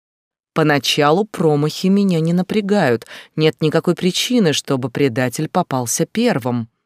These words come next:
Четверо безликих прямо и четко заявили о своей непричастности. Пятый. Осталось допросить двоих, я не больно напрягаюсь,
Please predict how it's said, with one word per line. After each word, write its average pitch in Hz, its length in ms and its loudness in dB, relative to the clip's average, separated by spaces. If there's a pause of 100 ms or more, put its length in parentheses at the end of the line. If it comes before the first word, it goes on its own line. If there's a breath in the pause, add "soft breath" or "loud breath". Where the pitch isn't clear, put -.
(680)
Четверо 139 600 0
безликих 127 760 -4 (240 loud breath)
прямо 233 460 6
и 175 240 0
четко - 520 0
заявили 156 460 2
о 156 80 4
своей 143 380 -2
непричастности. - 1200 -6 (640)
Пятый. - 720 -8 (960)
Осталось 151 420 0
допросить 156 460 -4
двоих, 185 440 -2 (180 loud breath)
я 160 180 2
не 165 120 4
больно 190 340 4
напрягаюсь, 196 760 2